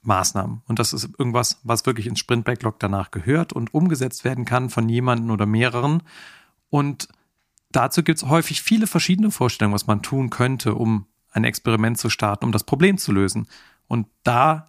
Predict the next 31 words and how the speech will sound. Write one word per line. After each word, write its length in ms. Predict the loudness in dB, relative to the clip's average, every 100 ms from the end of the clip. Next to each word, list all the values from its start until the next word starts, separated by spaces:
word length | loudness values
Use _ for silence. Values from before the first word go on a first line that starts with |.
| _
geht's 220 | -2 0
jetzt 220 | -2 -2
um 80 | 0
eine 80 | 0
Entscheidungsfindung, 880 | 0 0 0 0 -2 0 0 0 -2
dass 140 | -4
das 180 | -4 -6
Team 280 | -2 0 2
gemeinsam 440 | 2 2 2 2
sagt, 280 | 2 0 -2
das 180 | -4 -2
ist, 320 | -6 -8 -12 -20 _ _ _ _
das 220 | -2 -2 -2
hat 140 | -2
die 120 | 0
höchste 360 | 2 2 0 -2
Chance 320 | 0 0 0
darauf, 480 | -2 0 0 -2 -6 -20 -8
dass 160 | -2 -2
es 80 | -2
das 160 | -4
Problem 400 | -2 0 4 4 4
lösen 380 | 2 2 0
wird 220 | 0 0 0
und 160 | -4
dass 120 | -2
wir 60 | -2
es 80 | -2
auch 140 | -2
umsetzen 480 | -2 2 0 0 -4
können. 340 | -4 -4 -4